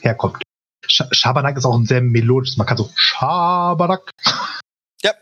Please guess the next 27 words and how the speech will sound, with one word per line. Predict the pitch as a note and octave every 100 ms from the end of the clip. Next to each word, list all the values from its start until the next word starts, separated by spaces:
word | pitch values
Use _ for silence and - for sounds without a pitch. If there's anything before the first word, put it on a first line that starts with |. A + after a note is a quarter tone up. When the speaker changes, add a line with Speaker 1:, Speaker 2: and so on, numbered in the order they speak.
| _ C#3+ - - - - C#3 B2+
Speaker 2:
Das | C#3 C3+
Speaker 1:
Ähm, |
Speaker 2:
hat | B2+
einen | D#3 D3+
schönen, | - E3 D#3 D3+ C#3+
schönen | - C#3+
Rhythmus, | C#3 D3 A2 -
ja. | A#2 - _ -
Speaker 1:
Genau. | B2 G2 G2 _ _
So. | - G#2+ F#2+ -
Und, | - C3 C3 B2+
ähm, | B2+ B2+ B2 B2 B2+ C3
so | -
schön | C3 E3+ A3+
das | A3+ -
Wort | C#3 D#3+
ist, | D#3+ D#3+
so | B2+ A#2+ B2+ C#3+
<laughs> | C3 B2 -
enttäuschend | D#3 D#3 D3 - D#3 E3 - D#3+ D#3
seine | A#2 B2 A#2+
Etymologie. | C3 B2+ B2+ A#2+ A2 B2 E3 C3 - _ _ _ _ - - A3 A3 F#3+ C#3 A2+
Also, | C#3+ C3 A2
Schabernack. | B2+ - C4+ A2+ G2+ G2+ -
Mittelhochdeutsch, | - D#3 A3 A3+ - D#3 - D3 C#3+ E3+ E3 - - _ _ _
Mittelhochdeutsch | - B2+ C#3 E3 B2+ B2+ - B2+ C3+ C#3+ -
Schabernack. | - - C3+ D#3 A2+ G2 D#3 -